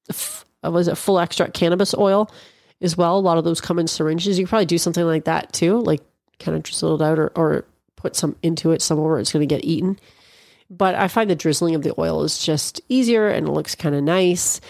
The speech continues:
And it's suggesting you drizzle olive oil on it at the end anyway. So you don't need a lot. I mean, it's gonna be dosed to your preference, obviously. But this way you can make a tray. The recipe calls for six of these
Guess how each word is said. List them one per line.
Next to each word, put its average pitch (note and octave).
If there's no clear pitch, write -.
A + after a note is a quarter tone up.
And A3
it's G#3+
suggesting B3
you A#3
drizzle F#3+
olive E3
oil D#3
on D#3
it D#3
at -
the -
end D3+
anyway. E3+
So -
you F3+
don't F#3+
need F3
a E3
lot. A3+
I E3
mean, D#3
it's D3+
gonna E3+
be D3+
dosed D#3
to -
your C#3+
preference, E3
obviously. E3+
But F3
this B3+
way C4+
you B3
can C4
make A3
a F3+
tray. E3+
The F#3+
recipe G#3
calls F3
for -
six -
of E3
these E3